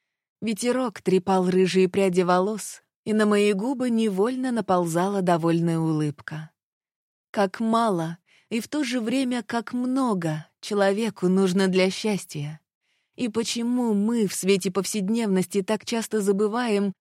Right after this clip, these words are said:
как хорошо бывает просто прогуляться погожим летним днем? Все спешим,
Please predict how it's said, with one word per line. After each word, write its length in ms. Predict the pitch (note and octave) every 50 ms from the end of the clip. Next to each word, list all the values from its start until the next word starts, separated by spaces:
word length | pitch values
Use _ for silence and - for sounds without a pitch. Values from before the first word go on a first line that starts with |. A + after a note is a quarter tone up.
| _ _
как 240 | - C4+ C#4+ C#4+ -
хорошо 640 | - - D4 C#4+ C#4+ C#4+ C4 - - - C4 A#3 G3+
бывает 460 | F3+ F#3 F#3 F#3 F#3+ F#3+ F#3+ F#3 -
просто 420 | - G3 G#3 G#3 G3 - - G3
прогуляться 880 | F#3 G3+ G3+ F#3+ G3 A3 A3+ A#3 B3 A#3+ G#3 - - - F#3+ F#3 F3+ F3+ _
погожим 680 | - G3+ G#3 G3+ G3 G3+ A3+ B3 A#3 G3+ G#3+ A3+ A3 G#3
летним 680 | F#3+ F#3 F#3 G3 F#3 - F3+ F3+ F3+ F3+ F3+ F3 D#3+
днем? 440 | D#3 D#3+ D#3+ D#3+ D#3 D3+ D3 D3+ D3+ - _ _ _ _ _ _ _ _ _ _ _ -
Все 240 | - - A#3 A3 G#3
спешим, 720 | - - - G#3+ G#3+ F#3+ - - A#3 B3 B3 A3+ G3 F3